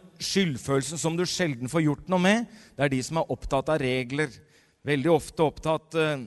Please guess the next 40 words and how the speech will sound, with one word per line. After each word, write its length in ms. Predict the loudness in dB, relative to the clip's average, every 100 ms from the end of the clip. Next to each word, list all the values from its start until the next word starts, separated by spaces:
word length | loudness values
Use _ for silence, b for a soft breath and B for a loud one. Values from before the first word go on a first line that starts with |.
| -14
vokst 400 | -2 -2 -2 0
opp 180 | 0 0
i 60 | -2 -2 b b -4
litt 320 | 2 2 2
lite 320 | 0 0 -2 -2
kjærlighet 640 | -2 0 -2 -2 -4 -6
i 80 | -4
en 80 | -2
eller 140 | -2
annen 100 | -2
sammenheng, 400 | -2 0 0 0 b b b
og 160 | -2 -2
veldig 560 | 0 2 2 0 -2 0
mye 320 | 0 2 2 0 -4
kontroll. 460 | -4 2 2 2 -2 b b b
Og 100 | 0 2
har 80 |
du 240 | 4 0 0
litt 320 | 2 4 4
underskudd 480 | 0 -2 -2 -2 -2
på 80 | 0
kjærlighet 640 | 0 2 0 0 -4 -10 -2
og 100 | 4
litt 240 | 6 6 4
overskudd 480 | 0 0 -2 -2 -2
på 120 | -4
kontroll, 500 | -2 0 6 6 4 -4 b b
så 140 | -10 -4
får 180 | 4 6
du 80 |
ofte 300 | 6 4 -4
et 80 | -2
fokus 400 | -2 -2 -4 -4
på 160 | 0 2
regler, 400 | 0 0 -2 -2 b b b -12
og 80 | 0
fokus 400 | 0 2 -2 0
på 160 | 2
regler 480 | 4 4 2 -2 -2 b b
fører 320 | 0 4 4